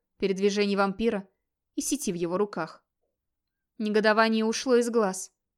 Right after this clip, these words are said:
его сменила решимость. «Поиграем, второй принц клана, или как вас там?» Упыря под рукой нет, придётся тренироваться на вампире. Как и Ибрис Шанлен, Эвиса Тершин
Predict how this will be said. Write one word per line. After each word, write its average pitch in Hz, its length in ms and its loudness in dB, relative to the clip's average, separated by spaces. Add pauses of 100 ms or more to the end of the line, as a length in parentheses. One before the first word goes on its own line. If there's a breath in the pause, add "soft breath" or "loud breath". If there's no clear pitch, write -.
его 208 280 0
сменила 202 400 -2
решимость. 202 640 -4 (720)
«Поиграем, 254 560 2
второй 208 340 2
принц 208 300 2
клана, 190 440 0 (180)
или 214 180 2
как 202 240 0
вас 196 180 0
там?» 180 320 -6 (1160)
Упыря 349 340 4
под 254 200 2
рукой 220 280 6
нет, 196 360 -2 (240)
придётся 311 440 0
тренироваться 214 640 4
на 220 120 2
вампире. 196 540 0 (800)
Как 330 260 2
и 247 140 4
Ибрис 202 240 0
Шанлен, 202 480 2 (300)
Эвиса 285 340 2
Тершин 294 540 0